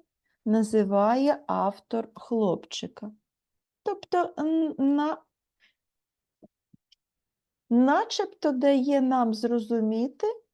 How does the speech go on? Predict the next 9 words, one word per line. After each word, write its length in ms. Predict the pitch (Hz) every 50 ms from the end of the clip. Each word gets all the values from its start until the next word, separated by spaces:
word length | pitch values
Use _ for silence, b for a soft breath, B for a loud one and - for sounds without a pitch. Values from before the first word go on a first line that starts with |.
| _ -
що 260 | - - - 320 302
не 160 | 294 285 285
все 280 | 269 285 - - 359 370
так 340 | 370 - 359 349 349 - -
погано. 720 | - 359 349 - 311 302 262 208 170 160 160 160 156 220 - _ _ -
Він 260 | 453 466 466 403 392 381
не 120 | 403 403
ледачий, 920 | 403 392 392 392 370 339 339 320 285 214 190 185 - - - 196 190 - _ -
а 180 | 240 240 -